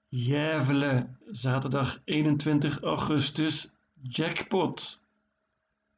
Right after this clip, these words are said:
Afdeling één, banker nummer één, Tale of Jacks. Afdeling twee, banker nummer twee, Francesco Jet.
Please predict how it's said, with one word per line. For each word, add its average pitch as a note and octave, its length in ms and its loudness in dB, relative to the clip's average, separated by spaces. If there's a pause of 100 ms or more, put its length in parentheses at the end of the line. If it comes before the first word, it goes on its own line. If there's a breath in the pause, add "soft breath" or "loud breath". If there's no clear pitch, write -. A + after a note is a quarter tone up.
Afdeling D3 380 0
één, D#3 220 4
banker D3 380 4
nummer D3 260 4
één, D3 380 2
Tale D3+ 420 -2
of C3+ 120 -4 (100)
Jacks. C3 680 -4 (640)
Afdeling C#3 480 -2
twee, D3 360 0
banker C#3+ 480 2
nummer E3 280 4
twee, C#3+ 500 0
Francesco C#3 880 -2
Jet. C3+ 540 -2